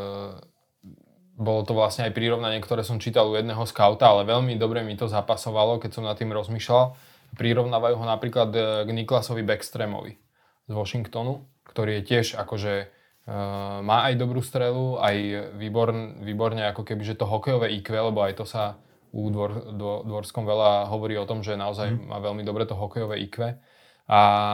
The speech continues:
Speaker 1: a zároveň, e, tá hra v obrane, proste, že dokáže veľmi dobre pomôcť aj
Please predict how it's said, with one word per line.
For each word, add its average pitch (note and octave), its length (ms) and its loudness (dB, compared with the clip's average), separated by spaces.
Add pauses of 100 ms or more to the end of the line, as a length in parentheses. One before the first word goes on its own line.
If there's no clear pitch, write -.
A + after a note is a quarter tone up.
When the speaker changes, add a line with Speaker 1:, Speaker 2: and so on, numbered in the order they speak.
(240)
Speaker 1:
a A2 80 -2
zároveň, A2 640 4
e, - 160 -16 (560)
tá A2 80 4
hra A2+ 160 4
v G#2+ 160 0
obrane, G#2 480 -2
proste, G2+ 240 -10
že G#2 80 -6
dokáže G2+ 320 -4
veľmi G2+ 240 -4
dobre G#2 240 -2
pomôcť G2+ 400 -6
aj G2 120 -6